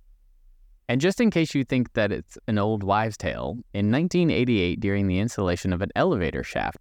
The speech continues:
bones of adults and children were exhumed from under the music hall.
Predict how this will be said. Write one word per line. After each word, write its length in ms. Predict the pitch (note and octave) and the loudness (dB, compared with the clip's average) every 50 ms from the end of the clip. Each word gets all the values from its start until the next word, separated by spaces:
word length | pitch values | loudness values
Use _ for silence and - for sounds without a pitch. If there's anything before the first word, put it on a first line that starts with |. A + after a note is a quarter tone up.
| _ _ - | _ _ -2
bones 380 | F#2+ A2 C3+ D3+ D#3+ D3+ C#3 - | 0 2 2 2 2 2 0 0
of 180 | - A2 F#2 | -2 -2 -2
adults 460 | G2 F2 - G2 A2+ D3+ G3 - - - | -2 0 2 2 0 0 0 -6 -12 -6
and 160 | - A2+ A2 | -4 -4 -4
children 600 | G#2 - - C#3+ D3+ C#3 G#2+ E2 D2+ D#2+ E2 C#2+ | -4 -2 0 2 2 2 2 0 0 0 0 -2
were 180 | C2+ D#2 F2+ F2+ | 0 0 0 0
exhumed 640 | F#2 F#2 G2 G#2 G2 A2+ C3 D3+ D#3 E3 D#3+ D#3 C#3 | 0 0 -2 -2 0 2 4 4 4 4 2 0 -2
from 260 | - - A#2 G2+ - - | -2 -2 0 0 0 0
under 280 | F#2+ G#2+ C3 C#3 C#3+ | 2 2 2 2 2
the 100 | C3+ C3 | 2 2
music 340 | A2 G#2 A2 A2 - G#2 - | 2 2 2 2 0 -4 -6
hall. 340 | - - - - - - - | -6 -8 -8 -6 -6 -8 -10